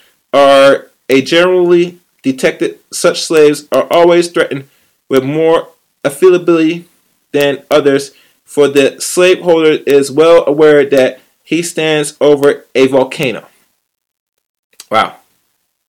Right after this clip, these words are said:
An indication of the value slaveholder placed upon their favorite slaves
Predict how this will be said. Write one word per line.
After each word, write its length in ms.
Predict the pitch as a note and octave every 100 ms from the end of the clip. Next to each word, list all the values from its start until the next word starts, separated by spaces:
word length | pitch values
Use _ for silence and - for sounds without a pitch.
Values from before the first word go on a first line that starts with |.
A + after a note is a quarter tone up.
| _ _ _ _ _ _ _ _ _ _ _ _ _
An 180 | C#3+ D#3 - _ _ _ _ _ _ _
indication 840 | A#3+ A#3+ B3 G#3 G3 F#3+ F3+ - -
of 200 | D#3 D#3
the 80 |
value 540 | D3 D#3 E3+ F3+ F3 -
slaveholder 680 | - D#3+ D#3 D#3 C#3 C#3 C3+
placed 540 | - D#3 D3+ D#3 -
upon 380 | D#3 - D3 C#3
their 260 | C#3+ C#3
favorite 460 | - E3 D#3+ D#3+ -
slaves 420 | - D3 C#3 C3+